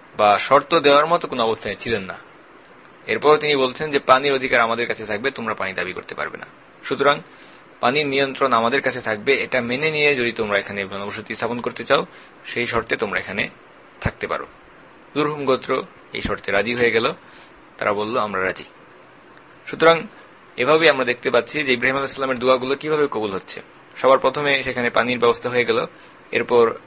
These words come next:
সামাজিক জীবন, কিছু মানুষ জনবসতি সেখানে গড়ে তুলছে, দুরহুম গোত্র সেই স্থানটিতে থাকতে শুরু করল। এটাই ছিল সেই জনবিরল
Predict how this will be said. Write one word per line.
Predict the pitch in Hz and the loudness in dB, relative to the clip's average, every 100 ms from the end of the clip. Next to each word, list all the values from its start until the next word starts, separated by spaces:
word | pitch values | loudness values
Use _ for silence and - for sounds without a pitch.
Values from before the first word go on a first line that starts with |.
| - - | -20 -8
সামাজিক | - 120 120 117 | -2 0 2 0
জীবন, | 107 113 113 110 - - - - - | -2 -2 -2 -2 -14 -20 -20 -20 -20
কিছু | - 113 | -14 -8
মানুষ | 120 113 117 - - | -4 -2 -2 -4 -6
জনবসতি | 113 120 117 123 120 117 | -4 -4 -6 -6 -6 -6
সেখানে | - 110 107 | -10 -8 -4
গড়ে | 104 113 | 2 2
তুলছে, | 113 110 104 151 180 - - - | 2 -2 -2 -4 -4 -14 -20 -8
দুরহুম | 107 123 139 | -4 -2 0
গোত্র | 123 120 147 | 0 -2 -2
সেই | 131 | -4
স্থানটিতে | 113 117 113 117 | -4 -4 -2 0
থাকতে | 120 107 - | 0 0 -2
শুরু | - 101 | -6 -6
করল। | 87 80 67 - - - - - - - - - - | -6 -8 -10 -14 -20 -20 -20 -20 -20 -20 -20 -12 -4
এটাই | 135 147 | 2 0
ছিল | 147 139 160 | 0 0 0
সেই | 156 135 117 | 0 -2 0
জনবিরল | 113 123 123 120 120 117 | 0 0 -2 2 2 0